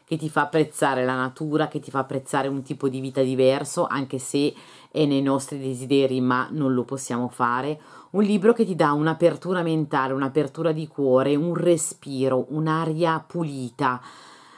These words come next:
mm, ti fa volare in alto. Ecco, un libro che mi è piaciuto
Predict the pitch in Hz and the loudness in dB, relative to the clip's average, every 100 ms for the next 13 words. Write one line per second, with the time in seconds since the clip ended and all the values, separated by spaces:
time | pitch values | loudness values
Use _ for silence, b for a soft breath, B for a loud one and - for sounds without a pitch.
0 | B 170 156 143 131 160 180 180 160 143 | B -4 -2 -2 -6 -2 0 2 2 2
1 | 156 123 101 104 - 123 113 - 147 165 | 0 -2 -4 -6 -2 -2 -2 -4 -2 0
2 | 180 214 202 143 127 143 - 123 127 - | 0 0 2 0 -2 -4 -6 -6 -6 -6